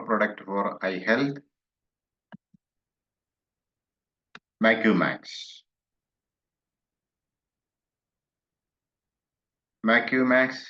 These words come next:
is the very fantastic product, one of the super product, highly researched and clinical study based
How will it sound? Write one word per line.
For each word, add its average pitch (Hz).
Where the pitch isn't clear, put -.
is 120
the 104
very 110
fantastic 110
product, 123
one 101
of 104
the 101
super 113
product, 110
highly 131
researched 113
and 101
clinical 107
study 107
based 104